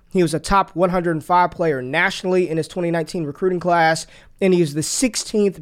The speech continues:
best wide receiver available. And he had offers from all the S E C schools,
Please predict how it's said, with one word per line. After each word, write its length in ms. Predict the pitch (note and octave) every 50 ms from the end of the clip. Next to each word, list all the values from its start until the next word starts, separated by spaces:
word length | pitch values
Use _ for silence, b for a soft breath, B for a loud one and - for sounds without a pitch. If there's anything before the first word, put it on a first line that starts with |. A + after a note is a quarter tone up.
| C3+
best 300 | C3 - - - - - - -
wide 320 | D#3 D#3+ E3 E3+ D#3 D3+
receiver 640 | D3+ - - - B3 B3+ A#3 D#3+ D#3 D3 C#3+ C3+ B B B B B B B
available. 720 | F#3 F3+ C#3+ G#3 B3 C#4 B3+ G3 E3 B2+ A#2 A#2+ A#2 - -
And 180 | - G#3+ A#3 B3
he 100 | C4+ C4
had 200 | C4 C4+ C4+ B3
offers 460 | A3+ A3+ A#3+ B3+ - - F3+ F3 E3
from 260 | - - G3+ F#3 F3+
all 220 | F3+ G3 G#3+ A3
the 120 | G3+ G#3 G3+
S 160 | G3+ F#3+ -
E 80 | G#3 F3+
C 200 | - - F3+ E3
schools, 560 | E3+ - - C3+ A#2+ A#2+ B2+ B2+ - -